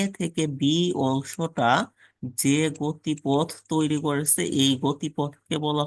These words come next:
হয় বৃত্তের চাপ। বৃত্তের চাপ অথবা চাপ দৈর্ঘ্য।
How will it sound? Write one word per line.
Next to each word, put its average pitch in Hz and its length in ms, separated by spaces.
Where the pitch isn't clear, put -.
হয় 165 260
বৃত্তের 139 720
চাপ। 117 500
বৃত্তের 160 720
চাপ 170 400
অথবা 143 400
চাপ 170 280
দৈর্ঘ্য। 117 460